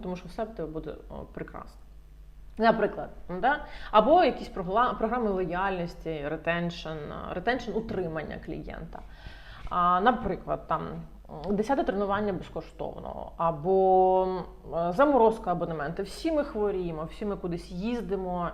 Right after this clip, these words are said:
І якщо з-, можна заморозити абонемент, там, наприклад, трьохмісячний, або ми берете абонемент на місяць, клієнт бере на місяць, і от на два тижні він кудись їде.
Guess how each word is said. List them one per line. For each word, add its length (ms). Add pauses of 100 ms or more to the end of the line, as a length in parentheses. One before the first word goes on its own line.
(120)
І 340 (320)
якщо 540 (320)
з-, 100
можна 380
заморозити 720 (220)
абонемент, 540
там, 140
наприклад, 440 (320)
трьохмісячний, 1120
або 640 (440)
ми 160
берете 360
абонемент 460
на 140
місяць, 600
клієнт 460
бере 160
на 100
місяць, 360 (300)
і 120
от 360
на 100
два 180
тижні 240
він 100
кудись 320
їде. 300